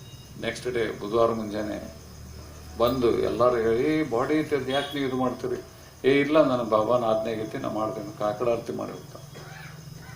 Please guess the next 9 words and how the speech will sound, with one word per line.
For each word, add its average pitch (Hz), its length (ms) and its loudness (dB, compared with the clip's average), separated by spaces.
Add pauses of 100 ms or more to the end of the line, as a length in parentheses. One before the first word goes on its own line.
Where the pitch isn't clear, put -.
(120)
ಅದೇ 131 240 4
ಥರ 143 360 6
ಭಜನ್ಸ್ 127 420 0
ಇರ್ತೈತಿ, 123 420 0
ಮಧ್ಯಾಹ್ನ 127 400 2
ಪೂಜಾನೂ, 123 440 -2
ಮಧ್ಯಾಹ್ನ 123 540 -2
ಆರತಿನೂ 127 500 4
ಮಾಡ್ತಾರೆ. - 580 -2